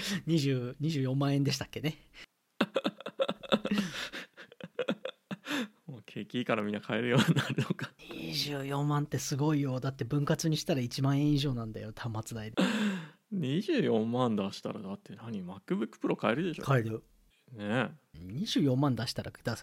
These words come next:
Speaker 1: あの、言ったかもしれないけど、
Speaker 2: え、
Speaker 1: 中-、
Speaker 2: ギャラクシーフォルドでいくらだったの？
Speaker 1: 十八買ったかな？
Speaker 2: うん、まあ、ギャラクシーフォルドももともと高かった。
Speaker 1: 二十万弱だったね、ケーディーディーアイで出た時は。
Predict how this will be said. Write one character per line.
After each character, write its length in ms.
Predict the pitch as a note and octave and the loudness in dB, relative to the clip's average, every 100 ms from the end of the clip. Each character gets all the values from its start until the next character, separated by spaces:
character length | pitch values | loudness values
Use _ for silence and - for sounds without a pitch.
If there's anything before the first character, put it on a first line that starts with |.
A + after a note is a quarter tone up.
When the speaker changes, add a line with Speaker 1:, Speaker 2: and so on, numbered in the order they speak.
| - | -6
Speaker 1:
あ 100 | A2+ | -6
の、 80 | A2 | -2
言 120 | A#2+ | 2
っ 40 | |
た 120 | C3+ G#3 | 4 6
か 60 | |
も 60 | C3 | 6
し 40 | |
れ 60 | G#2 | 4
な 80 | G2+ | -4
い 40 | |
け 80 | G2+ | -8
ど、 60 | |
Speaker 2:
え、 40 | G#2+ | 2
Speaker 1:
中-、 240 | - B3 | 6 8
Speaker 2:
ギ 60 | A3+ | 8
ャ 80 | C3 | 6
ラ 140 | F3+ | 4
ク 80 | - | 4
シ 160 | D4+ | 2
ー 20 | C#4 | 2
フ 140 | E4 | 4
ォ 40 | |
ル 80 | B3+ | 4
ド 140 | F3 F#3+ | 2 0
で 120 | - | 0
い 80 | F#3+ | -2
く 100 | A2 | -4
ら 100 | - | -4
だ 80 | |
っ 60 | - - | -6 -10
た 120 | D#3+ | -10
の？ 100 | D3+ | -6
Speaker 1:
十 360 | F#3 A3 A#3 G#3+ | -2 0 2 0
八 320 | G3+ - - | -2 -4 -2
買 120 | B3 | -2
っ 40 | - | -2
た 100 | - | -4
か 100 | G2 | -4
な？ 240 | B2+ A3 - _ _ _ _ _ | -2 -2 -4 _ _ _ _ _
Speaker 2:
う 80 | A2+ | -6
ん、 260 | G#2+ G2+ A2 | -4 -4 -4
ま 100 | G2+ | -4
あ、 40 | |
ギ 100 | G2+ | -4
ャ 40 | |
ラ 80 | A#2+ | -6
ク 60 | - | -6
シ 120 | F3+ | -6
ー 20 | |
フ 80 | F3 | -4
ォ 40 | F3 | -4
ル 60 | |
ド 80 | - | -6
も 100 | - | -10
も 100 | - | -12
と 80 | - | -12
も 80 | - | -16
と 160 | - | -20
高 0 | |
か 140 | - - | -14 -6
っ 20 | |
た。 60 | |
Speaker 1:
二 60 | D3 | -4
十 200 | E3 A3 | -2 -2
万 180 | A#3 A3 | -2 0
弱 220 | A3+ G#3 | 0 0
だ 100 | G#2+ | -2
っ 40 | |
た 80 | - | -4
ね、 80 | E3 | -4
ケ 140 | - | -2
ー 40 | C3 | -2
デ 100 | C3+ | -2
ィ 20 | |
ー 20 | |
デ 60 | B2+ | -2
ィ 40 | |
ー 20 | A#2+ | -4
ア 20 | |
イ 40 | |
で 80 | A2 | -4
出 120 | A#2 | -8
た 140 | A#2+ A2 | -6 -6
時 240 | E2 - | -8 -14
は。 100 | - | -18